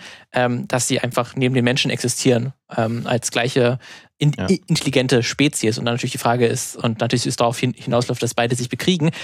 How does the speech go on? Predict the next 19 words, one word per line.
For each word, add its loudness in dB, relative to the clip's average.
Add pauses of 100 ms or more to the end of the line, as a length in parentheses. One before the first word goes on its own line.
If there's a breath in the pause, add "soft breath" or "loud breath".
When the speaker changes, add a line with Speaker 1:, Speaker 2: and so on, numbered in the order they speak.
(120 loud breath)
Speaker 1:
Aber 2
da, 4
bei 2
Planet -2
der 2
Affen, -2
hat 0
man's -2
natürlich -2
auch 0
so 2
ge-, -2 (280)
deutlich 0 (320 loud breath)
vielschichtiger 4
gemacht, 0
dass 2
Speaker 2:
Ja. -6
Speaker 1:
die 2 (280 loud breath)
Affen, 0